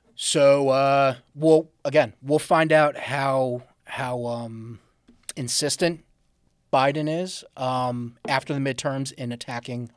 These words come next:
oil. Uh, we'll see if he can, if he can bridge the wide gap that he's burned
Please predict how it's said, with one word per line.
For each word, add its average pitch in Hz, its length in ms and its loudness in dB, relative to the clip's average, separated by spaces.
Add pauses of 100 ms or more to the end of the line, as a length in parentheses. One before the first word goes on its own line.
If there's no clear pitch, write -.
oil. 123 360 -10 (600)
Uh, 120 240 -8
we'll 120 120 -8
see 123 220 -6
if 120 100 -8
he 131 120 -8
can, 123 440 -8
if - 140 -16
he 127 100 -10
can 117 240 -10 (500)
bridge 123 580 -6 (180)
the 117 440 -14 (300)
wide 123 420 0
gap 117 280 -10
that 127 140 -12
he's 117 180 -12
burned 123 520 -6